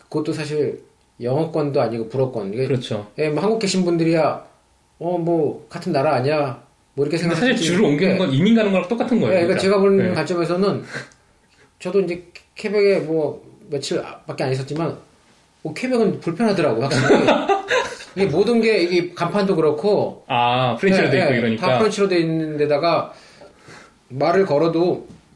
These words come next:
Speaker 1: 진짜 못하는 사람 되게
Speaker 2: 예,
Speaker 1: 많더라고요.
Speaker 2: 맞아요,
Speaker 1: 예,
Speaker 2: 맞아요.
Speaker 1: 진짜 많더라고요. 그래서 '아, 여기는 다른 나라구나.'라는 생각을 했거든요.
Speaker 2: 네, 실제로.
Speaker 1: 그러니까 또다시 여기서 이, 어떻게 보면 이민 아닌 이민을 왔는데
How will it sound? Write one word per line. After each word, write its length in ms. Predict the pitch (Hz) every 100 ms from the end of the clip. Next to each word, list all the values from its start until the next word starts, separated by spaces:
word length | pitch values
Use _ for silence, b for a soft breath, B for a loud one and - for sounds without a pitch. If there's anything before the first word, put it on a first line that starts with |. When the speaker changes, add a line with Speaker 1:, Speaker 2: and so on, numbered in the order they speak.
| _ _ _
Speaker 1:
진짜 500 | 180 175 185 139 - -
못하는 300 | 156 214 202
사람 180 | 196
되게 260 | - 139 165
Speaker 2:
예, 100 | 151
Speaker 1:
많더라고요. 340 | 120 123 135 120
Speaker 2:
맞아요, 160 | -
Speaker 1:
예, 40 | 156
Speaker 2:
맞아요. 160 | 117
Speaker 1:
진짜 260 | 107 185 240
많더라고요. 400 | 139 131 143 135
그래서 320 | 135 139 - - _ _ _ _ _ _ _ _ - B B B B
'아, 120 | 104 110
여기는 840 | 113 135 139 139 143 139 98 85 - _ -
다른 260 | - 147
나라구나.'라는 680 | 156 135 117 104 107 113 117
생각을 420 | 120 117 113 107 165
했거든요. 500 | 175 123 113 190 190
Speaker 2:
네, 160 | 113
실제로. 360 | 104 135 - 123
Speaker 1:
그러니까 160 | - 127
또다시 380 | 285 262 233 202
여기서 500 | 160 165 170 - -
이, 240 | 147 170 - _ _ _ _ _ _
어떻게 240 | 156 165 175
보면 400 | 170 160 156 139
이민 280 | 156 196 165
아닌 200 | 135 143
이민을 340 | 127 131 139
왔는데 640 | 117 104 104 123 113 95